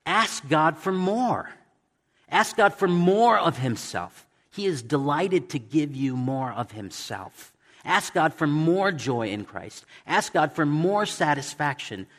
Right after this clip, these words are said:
in Christ. He wants to give you more of himself. When you meditate on these smells, when you meditate on these morsels, which are designed to give you a foretaste,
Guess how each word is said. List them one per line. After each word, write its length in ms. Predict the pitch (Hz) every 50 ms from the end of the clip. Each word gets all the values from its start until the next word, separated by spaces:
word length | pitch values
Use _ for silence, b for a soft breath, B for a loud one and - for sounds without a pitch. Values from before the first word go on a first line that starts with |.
| b b -
in 140 | 123 120
Christ. 640 | - - - 135 117 101 87 - - - - - - _ _ _ _ _ _ _ _ _
He 140 | - 117
wants 420 | 101 104 123 135 139 131 135 - - -
to 100 | 117 98
give 260 | 95 110 127 127 110
you 140 | 110 107 104
more 320 | 104 104 110 113 113 110
of 140 | 110 95 -
himself. 840 | 98 92 85 - - - - - 131 117 95 - _ - - - _ _ _ _ _ _ _ _ _ _ _ _ _ _ _ _ _ _ _ _ _ _ _ _ _ _ _ _ _ _ _ _ _ _ _ _ _ _ _ _ _ _ _ _ _ _ _ _ _ - - _
When 120 | - 107 110
you 80 | 113
meditate 440 | 113 123 131 135 131 - - 123 120
on 140 | 117 113 113
these 180 | 113 113 110
smells, 520 | - - - 123 117 117 117 113 113 - -
when 80 | 117
you 80 | 110 107
meditate 420 | 110 120 123 123 120 127 113 113
on 80 | 110 107
these 180 | 110 110 107 -
morsels, 680 | 107 107 113 113 110 - - 101 98 - - - - b b b b b b b b b b b b b b b b b b b b b b b -
which 200 | 110 110 - 139
are 100 | 120 110
designed 680 | 95 110 107 95 98 120 117 123 127 127 127 123 110
to 80 | - 107
give 260 | 98 101 123 123 113
you 160 | 113 117 113
a 140 | 90 98 98
foretaste, 1000 | 92 _ - - 107 113 117 - - - - 90 90 87 - - - _ -